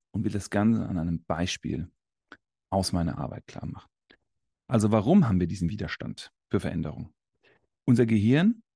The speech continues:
ist unglaublich mächtig. Und dieses Erschaffen von neuen Nervenverbindungen, das braucht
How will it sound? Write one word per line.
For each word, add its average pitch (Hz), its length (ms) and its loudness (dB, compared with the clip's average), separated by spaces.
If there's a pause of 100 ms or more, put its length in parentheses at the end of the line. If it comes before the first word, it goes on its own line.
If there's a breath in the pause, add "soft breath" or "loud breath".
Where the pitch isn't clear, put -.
ist - 280 -4 (420)
unglaublich 104 460 0
mächtig. - 400 -10 (500)
Und 104 520 0 (180)
dieses 110 240 -6
Erschaffen 147 500 -4
von 110 280 -2
neuen 110 240 0
Nervenverbindungen, 104 960 -6 (760)
das - 360 -8 (400)
braucht 107 400 -4